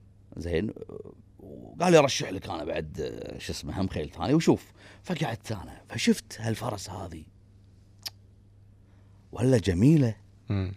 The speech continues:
Speaker 1: اوكي، هاي ما استعملتها بال-، على فكره، بال-، بال-، بال-، هذا اعطوني فعل بعدين،
Speaker 2: مم.
Speaker 1: على اساس شكله يكون وايد كذي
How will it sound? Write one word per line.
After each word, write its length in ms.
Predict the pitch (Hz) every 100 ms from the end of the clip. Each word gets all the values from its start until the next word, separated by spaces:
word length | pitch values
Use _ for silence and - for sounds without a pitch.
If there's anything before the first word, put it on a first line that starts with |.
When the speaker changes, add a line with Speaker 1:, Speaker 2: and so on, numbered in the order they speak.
| -
Speaker 1:
اوكي، 200 | - 95
هاي 120 | 95
ما 100 | 98
استعملتها 560 | 147 - 143 165 143 127
بال-، 240 | 107 90
على 160 | 92 98
فكره، 280 | - 87 78
بال-، 220 | 78 67
بال-، 460 | 76 69 52 50
بال-، 420 | 78 80 67 65 64
هذا 100 | 71
اعطوني 360 | 92 123 110
فعل 280 | 104 - 73
بعدين، 320 | 65 64 58 -
Speaker 2:
مم. 280 | 110 110 98 -
Speaker 1:
على 40 | -
اساس 160 | 107
شكله 340 | 90 104 92 80
يكون 220 | 73 90
وايد 360 | 87 98 85 76
كذي 340 | - 90 73